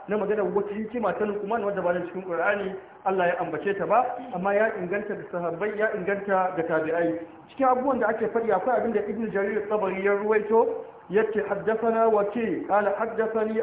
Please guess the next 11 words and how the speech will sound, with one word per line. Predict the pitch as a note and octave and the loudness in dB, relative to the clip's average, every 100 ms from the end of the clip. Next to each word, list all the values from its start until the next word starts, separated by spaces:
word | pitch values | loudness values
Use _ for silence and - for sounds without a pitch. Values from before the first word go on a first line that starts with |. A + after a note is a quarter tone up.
| G3 | 0
أبي | F#3 G3+ F#3 - - - | 0 -2 -4 -8 -12 0
عن | A3 | 0
أبي | A3 G3+ | 2 2
الأشهر | G3 F#3+ A3 G#3+ F3+ D3 - F3+ | 2 2 0 2 0 0 -2 0
عن | G#3 | 0
خالد | G#3+ A#3 A#3+ A#3+ A#3+ A#3 | 0 2 4 4 2 0
الربعي، | G3+ F#3+ A3+ A3+ G#3+ F#3+ D#3+ - - - | 0 2 2 0 -4 -6 -8 -12 -8 2
قال | G#3+ A3+ F3 - | 4 6 2 2
كان | B3 B3 A#3 G3 | 2 4 2 -2
لقمان | F#3+ G3 G#3+ A3+ G3+ | -6 -2 2 2 2
عبدا | A#3 A#3 A3+ F#3+ | 2 0 0 -2